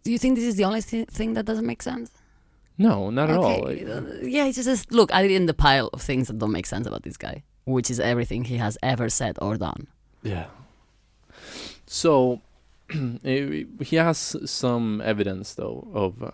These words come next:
Speaker 2: how these, uh,
Speaker 1: Oh, please, <laughs> please.
Speaker 2: You wanna hear some evidence?
Speaker 1: Yes.
Speaker 2: Okay. So, the, the aliens throughout history has interbred with humans. And, uh, one of the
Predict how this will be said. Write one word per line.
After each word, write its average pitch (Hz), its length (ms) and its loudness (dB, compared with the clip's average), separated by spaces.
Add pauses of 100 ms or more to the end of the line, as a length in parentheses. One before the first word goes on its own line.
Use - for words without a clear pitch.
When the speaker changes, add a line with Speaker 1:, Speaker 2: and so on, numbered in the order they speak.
(140)
Speaker 2:
how 95 500 -4
these, - 580 -8
uh, 117 240 -8
Speaker 1:
Oh, 160 160 2
please, 180 680 6
<laughs> - 80 -20
please. 165 800 4
Speaker 2:
You 131 80 6
wanna 123 180 4
hear 113 140 0
some 107 160 -2
evidence? 120 240 2
Speaker 1:
Yes. 123 440 0 (480)
Speaker 2:
Okay. 104 340 -2 (1160)
So, 113 460 4
the, 127 440 0
the 117 420 -4 (480)
aliens 131 600 4
throughout 98 360 -2
history 95 380 -8
has 95 320 -2
interbred 101 560 -2 (440)
with 98 500 -6 (140)
humans. - 580 -4 (880)
And, 98 540 -2
uh, 104 280 -4 (120)
one 117 480 0
of 127 180 -2
the 101 120 4